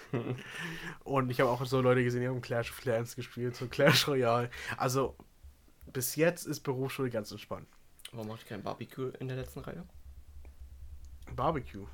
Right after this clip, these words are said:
Speaker 2: Mhm.
Speaker 1: Das ma-, das machen wir im Betrieb. Wir haben legit in, in den Einführungstagen haben wir gegrillt. Und dann, glaub, letzte Woche haben wir nochmal gegrillt.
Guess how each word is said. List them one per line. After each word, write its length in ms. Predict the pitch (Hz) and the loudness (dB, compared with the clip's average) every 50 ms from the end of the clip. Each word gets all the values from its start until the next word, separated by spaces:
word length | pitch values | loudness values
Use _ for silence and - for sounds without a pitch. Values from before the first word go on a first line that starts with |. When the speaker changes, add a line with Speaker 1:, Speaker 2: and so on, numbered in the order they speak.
| - | -8
Speaker 2:
Mhm. 240 | - 147 131 135 - - - - | -6 -6 -6 -6 -8 -12 -14 -14
Speaker 1:
Das 140 | - - | -10 -8
ma-, 120 | 117 117 - | -8 -8 -8
das 200 | - - - - | -8 -8 -6 -6
machen 240 | 120 117 123 123 123 | -4 -4 -4 -4 -2
wir 200 | 120 120 117 113 | -2 0 0 -2
im 120 | 107 110 | -2 -4
Betrieb. 500 | 113 107 - - - 147 127 - - - - | -6 -8 -8 -8 -6 -6 -6 -8 -10 -10 -8
Wir 120 | - 113 117 | -6 -4 -4
haben 280 | 120 120 120 117 - - - - - - - - - - - - - - - - - - - - - - - - - | -2 -4 -4 -6 -10 -12 -14 -16 -16 -14 -14 -16 -16 -14 -14 -14 -14 -14 -14 -14 -14 -14 -14 -16 -16 -16 -16 -12 -8
legit 380 | 120 120 120 117 - 127 120 - - - - - - - - - - - - - | -6 -6 -4 -2 -2 -4 -4 -4 -8 -14 -14 -14 -16 -16 -16 -16 -14 -16 -12 -6
in, 240 | - 143 139 135 123 | -4 -4 -2 -2 -4
in 200 | - - 123 120 | -6 -8 -8 -6
den 40 | 117 - | -4 -2
Einführungstagen 760 | 147 160 160 - 208 208 214 214 - - 220 226 226 247 254 - - - - - - - - - - - - - - | -2 -4 -2 -2 -2 -2 -2 -2 -2 -2 -2 -2 -2 -4 -8 -10 -14 -16 -16 -16 -16 -18 -18 -18 -16 -16 -16 -8 -4
haben 140 | - 131 135 | -2 0 0
wir 60 | 131 | 0
gegrillt. 520 | 123 120 - - 113 110 98 87 85 - - - - - _ _ _ _ - - _ _ - - _ - - - - | 0 -4 -6 -6 -4 -4 -4 -4 -6 -10 -16 -20 -20 -20 _ _ _ _ -20 -20 _ _ -20 -20 _ -20 -20 -10 -8
Und 120 | 117 117 | -4 -2
dann, 260 | 120 113 110 104 - - - _ _ _ - - _ _ - - - - - - - - - _ _ - - - _ - - - | 0 0 -2 -2 -6 -10 -16 _ _ _ -20 -20 _ _ -20 -20 -20 -20 -20 -20 -20 -20 -20 _ _ -20 -20 -20 _ -20 -10 -6
glaub, 180 | - 120 107 110 | -4 -4 -2 0
letzte 320 | 123 151 160 - - 190 | 0 0 0 -2 0 2
Woche 200 | 190 202 196 214 | 4 4 4 4
haben 180 | 202 196 185 185 | 2 2 2 2
wir 60 | 175 | 4
nochmal 320 | 175 185 170 151 139 123 | 4 2 4 2 2 2
gegrillt. 460 | 113 113 104 - - 87 85 - - | 0 -2 -6 -8 -12 -12 -12 -10 -10